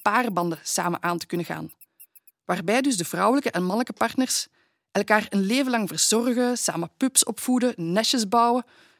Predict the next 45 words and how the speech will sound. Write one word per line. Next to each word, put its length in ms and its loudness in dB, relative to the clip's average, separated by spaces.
en 100 0
dus 140 4
ook 120 4
een 80 2
hoog 320 2
niveau 340 4
van 280 -4
affiliatief 760 0
of 160 -10
bindingsgedrag 640 0
vertonen. 480 -10
Met 140 -2
andere 200 0
woorden, 360 0
die 140 -2
prairiewoelmuis 960 2
bleek 340 -2
dan 120 4
ook 160 0
een 120 2
zeldzaam 480 4
exemplaar 600 -2
te 100 -4
vormen 320 0
van 220 0
monogamie 580 4
in 120 -2
het 140 -2
dierenrijk. 760 -4
Een 80 -4
type 220 0
gedrag 420 -2
dat 180 -6
eigenlijk 360 -2
maar 180 2
bij 120 -2
vier 240 -2
procent 360 0
van 120 -2
de 60 0
zoogdieren 460 0
lijkt 200 -6
voor 180 -4
te 100 -12
komen. 340 -4